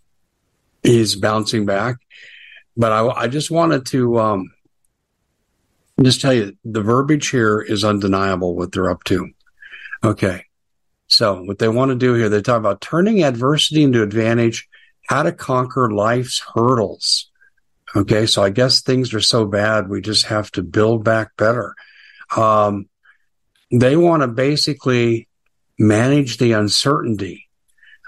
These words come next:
Are you going to embrace change? This session will tell you, uh-oh, here we go.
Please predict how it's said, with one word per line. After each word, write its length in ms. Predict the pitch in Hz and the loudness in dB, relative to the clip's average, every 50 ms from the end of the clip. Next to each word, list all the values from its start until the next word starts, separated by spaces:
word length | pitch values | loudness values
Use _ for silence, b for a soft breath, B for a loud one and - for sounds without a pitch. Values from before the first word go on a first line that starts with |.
| - - | -6 -2
Are 60 | - 107 | 0 2
you 200 | 104 110 123 131 | 4 4 4 4
going 340 | 127 147 143 139 135 127 | 4 2 2 2 2 0
to 180 | 127 - 127 120 | -2 -2 0 0
embrace 640 | 110 104 98 92 110 107 107 110 127 139 127 - - | 0 0 -2 0 0 2 2 2 0 -2 -4 -6 -8
change? 1000 | - - - - - - 110 107 107 110 117 143 165 185 185 175 - - - _ _ _ _ _ _ _ _ _ _ _ _ | -6 -6 -4 -2 0 0 2 2 4 4 4 6 6 4 4 2 0 -6 -14 _ _ _ _ _ _ _ _ _ _ _ _
This 200 | - 120 120 - | 0 2 2 2
session 520 | - - 143 143 147 143 - - 135 120 117 | 2 2 2 2 0 0 -2 -2 -2 0 0
will 140 | 117 110 104 | 0 -2 -2
tell 300 | - - 131 123 120 120 | -4 -2 0 2 2 2
you, 220 | 117 117 117 117 | 2 2 0 0
uh-oh, 640 | - 127 143 160 - - 143 135 127 123 123 120 | 0 0 -2 -2 -2 0 2 4 4 4 2 2
here 200 | 104 104 107 104 | 0 0 0 0
we 140 | 104 110 113 | 2 0 0
go. 480 | 117 147 147 143 135 123 117 117 117 | 2 2 2 2 2 2 0 0 -2